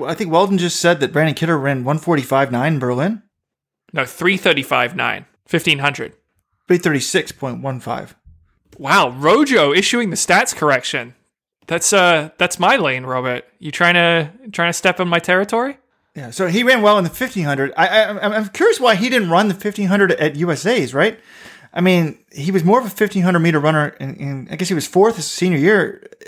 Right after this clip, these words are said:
Speaker 1: in N C A's in the fifteen hundred. Then he, he opted for the eight hundred. But that Berlin fifteen hundred meter was, was fascinating. Josh Thompson wins at three thirty-five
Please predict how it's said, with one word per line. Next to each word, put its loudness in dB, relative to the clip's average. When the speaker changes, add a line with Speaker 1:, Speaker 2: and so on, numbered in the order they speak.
Speaker 1:
in -6
N -2
C -2
A's -2
in -10
the -10
fifteen -2
hundred. -6
Then 0
he, -10
he 0
opted 2
for -4
the 0
eight 2
hundred. -4
But -2
that 4
Berlin 2
fifteen -8
hundred 0
meter 0
was, -4
was -6
fascinating. -2
Josh 2
Thompson 0
wins -4
at -8
three -6
thirty-five 0